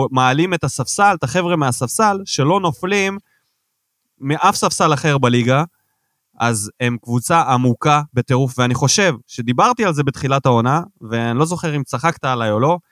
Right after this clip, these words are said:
אבל אמרתי שההחתמה של ג'וול מגי הולכת להיות סופר משמעותית לקבוצה הזאת, כי ג'וול מגי הוא סנטר משלים מושלם,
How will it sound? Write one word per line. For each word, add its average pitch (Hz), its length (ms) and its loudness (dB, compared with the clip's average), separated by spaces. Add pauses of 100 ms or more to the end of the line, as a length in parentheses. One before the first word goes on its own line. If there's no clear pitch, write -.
(240)
אבל 113 140 0
אמרתי 175 300 0
שההחתמה 139 520 0
של 147 200 -2
ג'וול 127 420 2
מגי 151 440 0 (380)
הולכת 160 420 -2
להיות 156 200 0
סופר - 500 -2
משמעותית 117 580 0
לקבוצה 104 360 -6
הזאת, 92 280 -8 (380)
כי 127 140 -4
ג'וול 165 300 2
מגי 214 440 -2 (540)
הוא 143 180 0
סנטר 208 640 0
משלים 185 540 -2 (340)
מושלם, 139 420 0